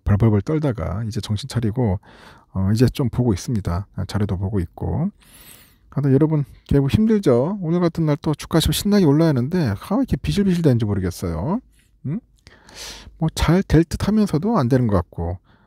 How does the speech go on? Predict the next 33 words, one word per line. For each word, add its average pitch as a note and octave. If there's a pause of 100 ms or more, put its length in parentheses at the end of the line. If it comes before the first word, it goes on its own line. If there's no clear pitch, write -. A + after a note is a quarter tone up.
(140)
응? C#3+ (240)
아직까지 B2
조금 D3
힘든 F#3
그런 B2+
모습을 A2+
보이고 C#3+
있습니다. G2 (800)
이럴 F3+
때 G3+
삼성전자가 G3+
한번 D#3
불기둥 E3
때려주면 E3
좋은데, G2
하, -
안 G2+
그렇습니다. D3
쉽지가 -
않아요. A#2
특히 -
우선주 D#3+
보니까 B2 (1120)
또 A#3+
뭐 C#4
종각 F3+
막 E3+
비스무리한 G#2+
거 G#3
나타나가지고 E3+
주가 -
빠지고 C3+
있고, A2+